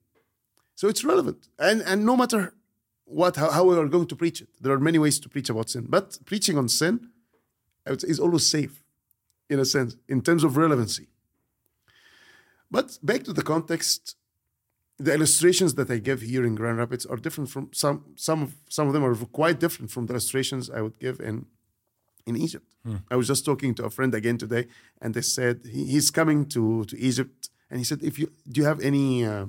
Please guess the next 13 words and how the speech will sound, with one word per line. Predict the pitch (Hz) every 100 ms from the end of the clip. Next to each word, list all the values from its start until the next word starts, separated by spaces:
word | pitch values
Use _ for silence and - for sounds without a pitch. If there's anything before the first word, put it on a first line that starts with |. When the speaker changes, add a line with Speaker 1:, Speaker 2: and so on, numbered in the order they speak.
| 101
Speaker 1:
anything | 135 147 147
s-, | - - _
to | 139
tell | - 135
me?" | 151 139
I |
said, | - 143 139
"Be | 135
careful | 139 139 120
of | 113
your | 131
illustrations. | 120 120 - 131 131 101 98 _ _ 127
Don't | 160